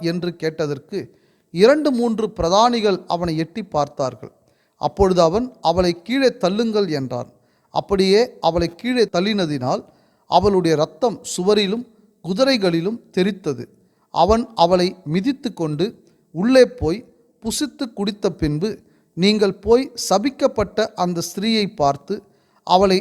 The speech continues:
அடக்கம் பண்ணுங்கள், அவள் ஒரு ராஜகுமாரத்தி" என்றான். அவர்கள் அவளை அடக்கம் பண்ண போகிறபோது அவளுடைய தலையோட்டையும் கால்களையும் உள்ளங்கைகளையுமே அல்லாமல்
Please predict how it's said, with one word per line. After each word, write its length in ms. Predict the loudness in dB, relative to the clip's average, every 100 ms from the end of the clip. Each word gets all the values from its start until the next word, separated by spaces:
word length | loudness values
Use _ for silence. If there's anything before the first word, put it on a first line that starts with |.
| -2
அடக்கம் 460 | -2 -2 0 -4 -2
பண்ணுங்கள், 440 | -2 -2 -6 -10 _ -2
அவள் 280 | 2 2 2
ஒரு 240 | 0 -2 -4
ராஜகுமாரத்தி" 1040 | -2 0 2 0 -2 -2 2 2 0 -6 -6
என்றான். 400 | -6 -4 -6 -8 _ _ _ _ _ 2
அவர்கள் 420 | 4 6 4 2
அவளை 320 | 0 0 0 0
அடக்கம் 460 | 0 -2 0 -2 -2
பண்ண 240 | -2 -2 -2
போகிறபோது 640 | -2 0 0 0 -4 -4 -8 -10 _ _ _ 0
அவளுடைய 480 | 4 4 2 2 0 2
தலையோட்டையும் 840 | 2 4 2 2 0 -2 -2 -4 -8 _ -2
கால்களையும் 760 | 2 2 2 0 0 -2 -8 _ _ -8
உள்ளங்கைகளையுமே 1080 | -2 2 2 0 -2 0 0 0 -2 -4 -6
அல்லாமல் 520 | -6 -2 0 0 -2